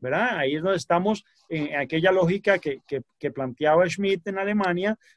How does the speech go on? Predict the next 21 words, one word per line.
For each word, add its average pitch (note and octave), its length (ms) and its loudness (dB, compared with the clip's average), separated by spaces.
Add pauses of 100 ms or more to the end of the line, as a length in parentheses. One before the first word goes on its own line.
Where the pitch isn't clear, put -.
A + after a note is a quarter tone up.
(140)
eh, C#3 540 2
eh, C#3 120 -8
Carl D3+ 300 -2
Schmitt, G3 380 -4
bueno, G3 420 0
el D3+ 160 -4
derecho E3 380 2
y G3+ 80 4
el D3+ 140 2
no D#3 140 2
derecho. E3+ 540 0 (480)
Eh, D3 400 -2 (200)
el, D3+ 360 -4
la D3+ 220 2
renuncia F#3 640 4
de F3 80 6
un G3 100 -2
presidente G#3+ 840 0 (300)
tiene G#3 320 6
consecuencias F3 600 -2
jurídicas, F3+ 760 0